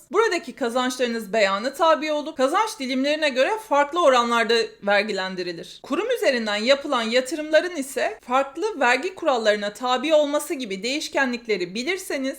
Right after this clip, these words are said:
bu konulardaki tercihlerinizi ona göre ayarlayabilirsiniz. Ders altı.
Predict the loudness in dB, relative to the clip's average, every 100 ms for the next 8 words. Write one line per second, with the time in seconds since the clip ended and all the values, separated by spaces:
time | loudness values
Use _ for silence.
0 | -4 -2 0 0 0 0 -2 -6 -6 2
1 | 4 2 -2 -4 -8 -8 -8 -6 -6 -8
2 | _ _ -4 -2 0 2 2 4 4 2
3 | 0 -4 -6 -8 -10 -14 -16 -6 2 2
4 | 2 0 -2 -2 -10 -12